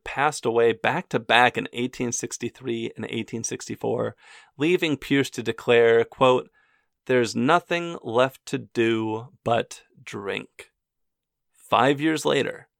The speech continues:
on October eighth, eighteen sixty-nine, he died too, of severe cirrhosis of the liver, likely from extreme alcohol abuse. He was sixty-four years old. So,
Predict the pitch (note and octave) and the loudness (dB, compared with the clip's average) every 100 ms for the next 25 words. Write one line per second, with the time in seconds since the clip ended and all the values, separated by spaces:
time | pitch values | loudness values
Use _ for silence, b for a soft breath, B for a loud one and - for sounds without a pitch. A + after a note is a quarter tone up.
0 | _ _ - A#2+ - - D3+ D#3+ F3 E3 | _ _ -10 -8 -8 0 2 4 2 0
1 | F3+ - _ _ _ B2+ B2+ D3 C3+ D3+ | -2 -4 _ _ _ -6 -4 -4 -4 -6
2 | - D#3+ E3+ F3 A#2 C2+ B2+ _ _ _ | -8 -6 0 0 0 -4 -12 _ _ _
3 | _ _ _ _ - B2+ A2+ A2+ A2 - | _ _ _ _ -8 -4 0 0 0 -4
4 | - - _ _ _ _ b b - - | -14 -14 _ _ _ _ b b -12 -8
5 | - G2+ B2+ C3+ C#3+ - C3+ A#2+ A#2 - | -6 -6 0 2 2 0 -2 2 2 2
6 | A#2 A2+ A2 A2+ G#2+ G#2 - - _ _ | -2 -2 -2 -6 -4 -6 -10 -14 _ _
7 | _ _ - C3+ C#3+ D3 D3+ D3 _ _ | _ _ 2 2 2 -4 -4 -8 _ _
8 | A#2 A2+ - - - A2 A2 A2 A2 - | -4 -4 -6 -12 -8 -6 -6 -8 -10 -4
9 | A2 A2 - - - - - - - - | -4 -4 -6 -6 -6 -8 -14 -14 -16 -16
10 | _ _ _ _ - A2+ A2+ - C#3 - | _ _ _ _ -6 -6 -4 -2 -2 -2
11 | C#3+ D#3+ D#3 - - _ _ A2+ - - | -4 0 0 -2 -8 _ _ -6 -6 -2
12 | A2+ - - _ _ _ _ _ _ _ | -4 -4 -8 _ _ _ _ _ _ _
13 | _ b b b b - C3 B2+ | _ b b b b -4 2 2